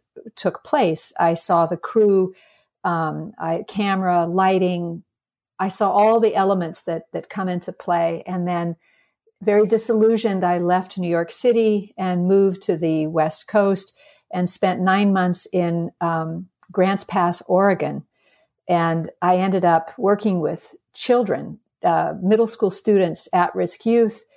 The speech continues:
Uh, I dir-, I, um, what did I do? Choreographed a musical for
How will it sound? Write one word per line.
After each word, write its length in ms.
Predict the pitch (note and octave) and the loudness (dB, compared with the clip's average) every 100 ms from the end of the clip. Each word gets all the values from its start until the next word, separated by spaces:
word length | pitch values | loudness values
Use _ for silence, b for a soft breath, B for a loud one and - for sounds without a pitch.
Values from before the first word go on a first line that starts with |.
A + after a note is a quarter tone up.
| b b b _ F3 | b b b _ 0
Uh, 280 | E3 E3 - | 2 2 2
I 200 | F3 E3+ E3 | 2 2 0
dir-, 320 | F#3+ F3+ - | 0 0 0
I, 300 | F3 F3 E3 | 0 2 2
um, 460 | D#3+ D#3+ D#3 E3 _ _ _ _ - - _ _ - | 0 -2 -6 -10 _ _ _ _ -10 -10 _ _ -8
what 80 | |
did 120 | F3 E3 | -4 -4
I 80 | |
do? 160 | D#3+ D#3+ | -4 -4
Choreographed 680 | - C4+ B3+ A#3+ G#3+ G#3 - | -4 0 2 2 2 2 0
a 60 | F#3+ | 2
musical 720 | F#3 G3+ G3+ G#3 E3 - - | 4 2 0 -4 -6 -8 -12
for 800 | - F#3+ E3+ D#3+ D#3 D#3 D3 | -4 0 4 4 2 -2 -6